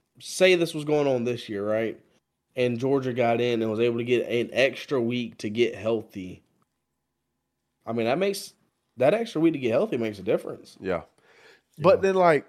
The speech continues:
Speaker 2: I mean, so at that point, as long as you make it to your conference championship, win or lose, you're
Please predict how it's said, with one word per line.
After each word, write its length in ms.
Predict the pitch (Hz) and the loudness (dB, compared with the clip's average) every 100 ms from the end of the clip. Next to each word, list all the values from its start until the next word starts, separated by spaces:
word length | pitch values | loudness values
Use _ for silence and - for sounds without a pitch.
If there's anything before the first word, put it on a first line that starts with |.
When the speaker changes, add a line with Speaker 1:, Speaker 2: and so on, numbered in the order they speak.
| - | -2
Speaker 2:
I 60 | 151 | 0
mean, 160 | 151 | 2
so 480 | 139 160 143 139 135 - | 2 4 4 4 0 -2
at 100 | 127 | 0
that 180 | 151 - | 0 0
point, 320 | 170 151 - | 2 2 0
as 140 | 139 131 | 0 2
long 120 | 165 | 2
as 100 | 151 | 2
you 80 | 170 | 0
make 240 | 135 147 | 0 -2
it 60 | 139 | -4
to 60 | |
your 100 | 127 | -4
conference 300 | 139 123 113 | -2 -4 -4
championship, 600 | - 135 117 - 104 - _ _ _ _ _ _ _ | -6 -6 -6 -6 -6 -8 _ _ _ _ _ _ _
win 220 | 117 131 147 | -2 0 2
or 80 | |
lose, 320 | 110 127 110 107 | 0 0 -2 -2
you're 380 | 113 107 101 | -2 -2 -4